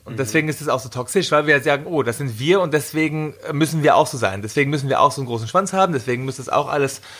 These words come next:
Speaker 1: immer voll irrigiert sein, deswegen müssen wir auch immer einen Orgasmus haben am Ende.“ Diese ganzen Sachen, klar, wir identifizieren uns mit diesen Personen, wie auch beim Spielfilm, beim Buch, bei allem. Ähm, und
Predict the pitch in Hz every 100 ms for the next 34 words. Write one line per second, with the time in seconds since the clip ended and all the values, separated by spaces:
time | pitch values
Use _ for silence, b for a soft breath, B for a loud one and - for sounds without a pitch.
0 | B B 170 151 135 123 123 180 185 160
1 | 147 151 147 156 131 120 127 135 143 139
2 | - - 196 180 135 135 - 143 135 135
3 | 135 143 92 127 139 139 139 139 B B
4 | B B - 156 143 151 175 160 196 175
5 | 117 170 175 131 123 123 - 135 - 220
6 | 180 123 120 113 117 110 110 104 107 110
7 | 147 180 170 - 131 233 - 104 104 -
8 | - 208 214 208 185 143 120 120 185 -
9 | - 82 95 151 123 139 B B B B
10 | B B B B - - 151 139 131 131
11 | - 151 139